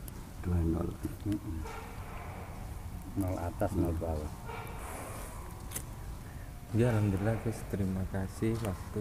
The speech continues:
Speaker 3: dan kesempatannya bagi kami, pemuda-pemuda A S W. Eh,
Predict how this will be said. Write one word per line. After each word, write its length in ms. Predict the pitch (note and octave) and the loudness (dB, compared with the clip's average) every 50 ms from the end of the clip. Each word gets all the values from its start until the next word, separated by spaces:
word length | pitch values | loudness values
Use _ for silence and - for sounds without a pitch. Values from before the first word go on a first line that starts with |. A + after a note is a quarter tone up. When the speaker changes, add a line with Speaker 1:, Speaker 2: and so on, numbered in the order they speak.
| G#2 G2 | 0 0
Speaker 3:
dan 160 | G#2 G2+ F#2+ | 0 0 0
kesempatannya 720 | F2 G2 - - G2 F#2 G2+ F#2+ F2 - G2 G2 G2+ G2+ F#2+ | 0 0 0 2 2 2 2 2 2 2 4 4 4 4 4
bagi 220 | F#2 F#2 F#2 F#2 | 2 2 0 2
kami, 360 | F2+ G2 F#2 F2+ F#2+ G2 G2+ G#2 G2+ G2+ - - - | 2 4 4 6 6 6 6 4 2 2 -2 -2 0
pemuda-pemuda 720 | G2+ F#2+ F2+ F2 - F#2 - F#2+ F2+ F2+ E2+ F2+ E2+ E2+ | 2 2 2 2 0 -2 0 2 2 2 2 2 2 2
A 400 | F#2 F2 - - - - F#2+ F#2 | 2 0 -2 -4 -4 -2 0 0
S 80 | F2+ - - | 0 2 4
W. 160 | F#2+ G2+ A2 A#2 - - - - - - - - - - - - - - - - - - - - - - - - - - - - - - - - - - - - - - | 6 6 6 6 2 -2 -6 -4 -2 -2 -2 -2 -4 -8 -8 -8 -8 -8 -8 -8 -8 -8 -8 -8 -8 -6 -6 -6 -6 -6 -6 -6 -6 -6 -6 -6 -6 -6 -6 -4 -2 0
Eh, 340 | F2+ F2 F2 F2 E2+ E2 | 2 4 4 4 4 2